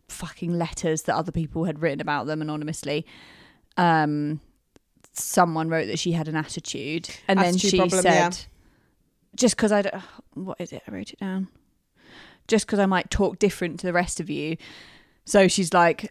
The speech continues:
Speaker 2: Weaponizing her class.
Speaker 1: She's, I think, yeah, she's got a, she's on the defense immediately.
Speaker 2: I'm like, "Babe, no,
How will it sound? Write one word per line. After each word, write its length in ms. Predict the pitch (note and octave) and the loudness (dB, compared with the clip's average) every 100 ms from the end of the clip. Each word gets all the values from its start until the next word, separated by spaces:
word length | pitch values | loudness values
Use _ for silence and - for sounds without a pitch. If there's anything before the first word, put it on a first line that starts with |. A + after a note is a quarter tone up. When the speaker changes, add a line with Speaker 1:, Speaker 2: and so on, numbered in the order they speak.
| - A3 | -12 0
Speaker 2:
Weaponizing 840 | G3+ G3 G#3+ F#3+ F#3 F#3 F3+ F3 | 2 4 2 2 2 2 0 2
her 240 | F3+ E3+ E3 | 2 2 0
class. 800 | - G3 F3 E3+ D#3+ - - - - - - | 2 6 6 4 0 -4 -4 -6 -12 -18 -10
Speaker 1:
She's, 260 | - G#3 E3+ - _ - | -2 -2 -2 -8 _ -2
I 100 | F#3+ | 0
think, 260 | G3 F3+ - | 0 -4 -2
yeah, 340 | F#3+ E3+ D3+ - | 2 2 2 -2
she's 240 | - F#3 | -6 -6
got 220 | - F#3+ - | 2 2 4
a, 200 | D#3+ C#3+ | 0 -2
she's 240 | - F#3+ F3+ | -6 -2 0
on 140 | F3 | 0
the 40 | |
defense 540 | F3+ - F3 D3+ - - | -4 -4 -4 -6 -10 -8
immediately. 420 | F#3 F3+ D#3+ D#3 A#3 | -2 0 2 4 6
Speaker 2:
I'm 100 | A3+ | 6
like, 220 | G#3+ F#3+ _ G#3 | 4 2 _ 2
"Babe, 280 | G3+ F#3 - - | 4 4 0 -2
no, 280 | G3 E3+ | 2 2